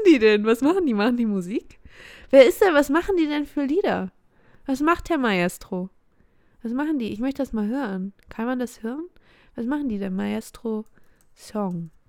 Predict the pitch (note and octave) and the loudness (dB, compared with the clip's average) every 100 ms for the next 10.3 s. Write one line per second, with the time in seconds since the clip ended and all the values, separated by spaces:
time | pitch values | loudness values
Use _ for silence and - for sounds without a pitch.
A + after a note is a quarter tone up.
0 | _ _ - - _ - G3+ G#3 A3 - | _ _ -20 -20 _ -14 -10 -8 -10 -14
1 | - G3+ G3 F#3+ F#3+ F3+ - - _ - | -12 -6 -4 -4 -6 -8 -14 -20 _ -20
2 | - - - - - _ _ _ _ - | -20 -20 -20 -20 -20 _ _ _ _ -20
3 | - _ _ _ _ _ _ _ _ _ | -20 _ _ _ _ _ _ _ _ _
4 | _ _ _ _ _ - A3 - - A#3 | _ _ _ _ _ -10 -10 -8 -6 -6
5 | A3 A3 G#3 G#3 G#3 F#3+ _ _ - - | -4 -2 0 0 -2 -6 _ _ -18 0
6 | C#4 F#4+ E4 A#3+ D#4+ E4 - D#4 D4+ D#4+ | 2 6 6 4 0 2 2 2 2 2
7 | F4+ E4 D4+ E4 C4+ D4 D4+ D4 C#4 D#4 | 0 -4 -4 -4 -2 -2 -2 -2 -2 -2
8 | D4+ E4 F4 E4 A#3 G#3 - G3+ F#3 - | 0 0 2 0 -2 -4 -8 -10 -10 -12
9 | - - - A3+ - D#4 D#4+ D4 D4 D#4+ | -18 -10 -2 0 0 0 0 4 6 4
10 | F4 - - | 2 -4 -12